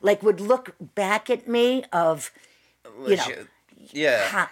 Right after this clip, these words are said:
Speaker 1: I get, I get it when I want it" type thing, and you're,
Speaker 2: Wow.
Speaker 1: you're a nothing. I, so,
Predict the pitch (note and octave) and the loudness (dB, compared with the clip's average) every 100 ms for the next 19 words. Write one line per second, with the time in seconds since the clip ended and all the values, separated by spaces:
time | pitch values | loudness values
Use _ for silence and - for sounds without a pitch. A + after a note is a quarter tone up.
0 | - F#3+ D#3+ B2+ F3 D#3+ - G3 F3+ F3 | -2 -2 -2 -2 0 0 -2 -2 -2 -4
1 | D#3+ D3+ D3+ D3 C#3 C3 B2+ A#2+ A#2 G#2 | -4 -6 -10 -8 -8 -8 -8 -10 -10 -12
2 | - - G#2+ G2+ - B2 G#2 B2 - - | -14 -12 -10 -12 -14 -12 -12 -8 -6 -2
3 | - - G2 F2+ E3+ D3+ B2 B2 B2 C#3 | 0 0 -2 -2 -4 -4 -6 -10 -12 -10
4 | D3 - F#2+ G2 - - - - - A3 | -10 -12 -18 -18 -20 -20 -20 -12 2 4
5 | B3+ B3+ - _ - _ _ _ _ - | 4 0 -10 _ -20 _ _ _ _ -18
6 | - _ - - - G3+ | -18 _ -14 -10 -4 -4